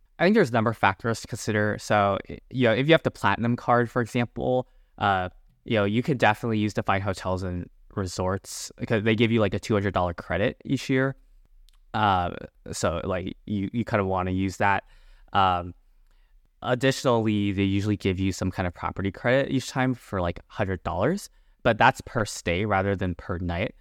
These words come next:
So if you're doing, like, a shorter stay, it may actually make sense to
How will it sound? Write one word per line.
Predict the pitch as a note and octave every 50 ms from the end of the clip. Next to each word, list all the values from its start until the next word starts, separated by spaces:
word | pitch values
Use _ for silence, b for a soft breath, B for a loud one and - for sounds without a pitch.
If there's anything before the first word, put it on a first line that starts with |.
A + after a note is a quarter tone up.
| _ _ -
So | - - B2
if | G2+ A#2 A2
you're | C3 C3
doing, | B2+ D3+ E3+
like, | F3 D3 -
a | G#2+ G2
shorter | - - - F2+ F2+ G#2 A2
stay, | - - - E3 E3 F#3 F#3+ - _ _ _ _ _
it | - - A#2+ A2+
may | A#2+ D3+ F#3+
actually | G3+ F#3 F#3 - - B2
make | A2 A2 G2+ -
sense | - - G#2 G2+ A2 G#2 - - - - -
to | - - - -